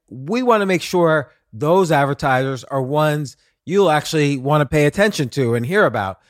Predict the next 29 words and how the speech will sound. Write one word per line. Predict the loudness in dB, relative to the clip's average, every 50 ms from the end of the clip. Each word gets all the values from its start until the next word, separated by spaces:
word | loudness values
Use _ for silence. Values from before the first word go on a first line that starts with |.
| _ _ _ _
But | -6 -4 -2
we | -2 -2 -2
need | -2 -4 -6 -6
to | -4 0
learn | 0 2 2 0 0 -2
a | -2 -2
little | 0 0 2 2 4 4 4 2 0 -2 -6 -10
more | -8 -4 -2 0 0 0 0
about | -2 -2 -2 -2 -2 -4 -6
you | -4 0 2 2 2 2 0
to | -2 -6 -6
make | -6 -4 -2
that | -2 -4 -2
happen. | 0 0 0 0 -2 -2 -4 -4
And | -6 -8 -6 -6 -6 -6
I | -2 -2 0 0
would | 0 0
love | 0 -2 -2
to | -2 -4
learn | 0 0 2 2 2
more | 0 0 0 0 0 0
about | -2 -2 -2 0 0 0 -2 -4
the | -6 -4
audience. | -2 -2 0 0 0 -2 -4 -6 -10 -16 _ -20 -20 _ _
So | -10 -6 -2 0 0 0 0 -2 -2 -6 _ _ _ _ _
go | 0 2 2 2
to | 2 0 0 0 0 0 0 -4 _ _ _
Pod | -4 0 0 2 0 0 -2
Survey | -4 -2 0 0 0 0 0 0 0 0 0 -2 -4 _